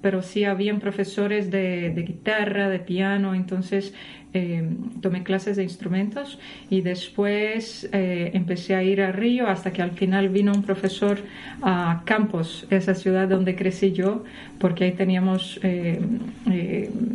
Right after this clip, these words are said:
ahí vivíamos. Y,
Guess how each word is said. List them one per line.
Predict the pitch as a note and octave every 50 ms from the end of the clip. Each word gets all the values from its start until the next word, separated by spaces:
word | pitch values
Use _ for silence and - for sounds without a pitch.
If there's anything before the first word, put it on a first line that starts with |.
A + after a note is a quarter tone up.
| - A#3 A#3 - - - - - - - - -
ahí | G3 G3 F#3+ F#3+ F#3
vivíamos. | F#3 G#3 G#3 G3+ G3 F3 F3 F3 F3+ F3+ F3+ - - - - - - - - - - - -
Y, | G#3 G#3 G3+ G3 G3 G3 G3 G3 F#3+ F#3+ F#3+ F#3 F#3 F#3 F3+ F3 F3+ F3 E3+ E3+ E3 E3 E3 E3+ E3+ E3+